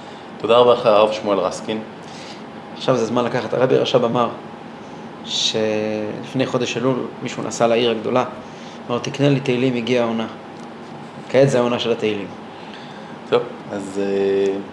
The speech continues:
Speaker 1: אז נהנה מפרי העונה, ותודה רבה לכם שהייתם איתנו. אם אהבתם, שתפו, כדי שעוד אנשים יוכלו לצפות.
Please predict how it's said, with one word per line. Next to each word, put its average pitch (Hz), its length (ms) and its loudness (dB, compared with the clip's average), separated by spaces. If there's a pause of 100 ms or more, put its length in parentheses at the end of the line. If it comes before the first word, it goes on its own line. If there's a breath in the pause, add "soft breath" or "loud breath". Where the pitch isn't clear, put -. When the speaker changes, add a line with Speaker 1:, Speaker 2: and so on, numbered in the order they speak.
(160)
Speaker 1:
אז 196 120 -6
נהנה 113 280 2
מפרי 123 360 2
העונה, 107 280 4 (1120 loud breath)
ותודה 104 380 4
רבה 135 160 8
לכם 131 220 6
שהייתם 107 320 2
איתנו. 101 380 0 (120)
אם 135 140 6
אהבתם, 120 420 4
שתפו, 131 480 0
כדי 107 140 2
שעוד 104 160 0
אנשים 110 240 0
יוכלו 110 360 -2
לצפות. 123 480 4